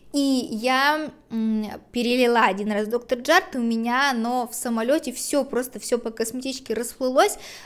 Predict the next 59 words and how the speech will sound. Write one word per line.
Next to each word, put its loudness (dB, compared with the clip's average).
Я 2
не 0
знаю, 4
либо 4
это 6
дозатор 4
сломался, -2
либо -4
что. -6
Поэтому, -4
когда -2
я 2
полетела -2
в -8
Питер, 4
я 2
это -6
вспомнила 4
уже, 0
когда -2
собирала 6
чемодан, 0
чтобы 0
утром 4
уже 0
улетать. 4
И 0
поэтому 6
у 2
меня -2
не 0
было 2
выбора, 2
как -8
просто -6
быстренько -2
пойти 2
и 6
купить -4
себе -2
умывалку, 4
потому -2
что -8
без -2
неё, 4
собственно, -2
я 2
бы -2
уже -4
не -4
справилась. -4
Поэтому 2
чистая -2
линия -2
здорово 2
выручила. 2
Здесь -4
сто 4
миллилитров. -2